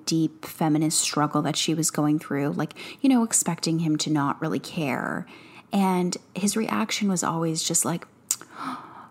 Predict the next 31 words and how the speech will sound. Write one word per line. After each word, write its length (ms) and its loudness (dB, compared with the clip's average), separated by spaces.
"Oh 100 0
my 240 2
God, 300 0
that's 640 2
horrible. 840 4
We 140 10
must 580 6
do 80 4
something 460 4
to 100 -2
stop 540 0
that." 320 -2
Like, 160 6
it's 180 2
just 160 2
such 180 2
a 80 6
wet 300 4
blanket 380 0
reaction. 540 -2
You 180 6
know 80 4
what 100 2
I 40 0
mean? 320 4
Like, 180 0
it's 180 -2
not 300 2
really, 220 2
like, 420 2
I, 180 -8